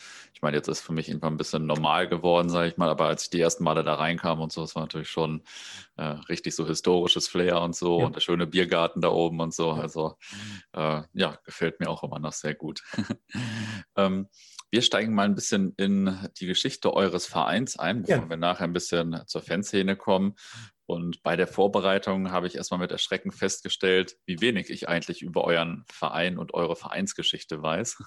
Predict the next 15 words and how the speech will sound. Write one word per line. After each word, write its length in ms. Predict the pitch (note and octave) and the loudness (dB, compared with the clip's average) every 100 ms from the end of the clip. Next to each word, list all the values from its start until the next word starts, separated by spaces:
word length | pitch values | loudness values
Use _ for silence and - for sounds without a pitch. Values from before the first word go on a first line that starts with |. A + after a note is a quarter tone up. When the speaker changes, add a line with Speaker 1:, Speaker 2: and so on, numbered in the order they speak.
| - A#2+ | -8 -6
Speaker 1:
<laughs> 280 | D3+ C#3 G#2 | -6 -6 -6
Und 220 | - F2+ | -4 -4
ich 100 | - | -4
glaube, 360 | - D#2+ E2 E2+ | -2 2 2 0
so 120 | D#2 | -4
geht's 200 | E2 - | -8 -6
auch 180 | - - - | -6 -6 -4
einigen 560 | E2 D#2+ D#2+ D#2+ - - | -4 -4 -6 -8 -8 -4
anderen 400 | F#2 D#2+ D#2+ D#2+ | -2 -2 -4 -8
Hörern. 460 | D#2+ D#2+ E2+ A#2+ - A#2 - - | -6 -2 -2 -2 -10 -18 -18 -8
Ähm, 400 | D#2 D2+ D2+ D2+ - | -4 -4 -4 -10 -6
daher 260 | - D2 | -6 -4
nimm 200 | D#2 E2 | -6 -6
uns 220 | D#2+ - | -6 -8
doch 340 | - D2 - | -8 -12 -12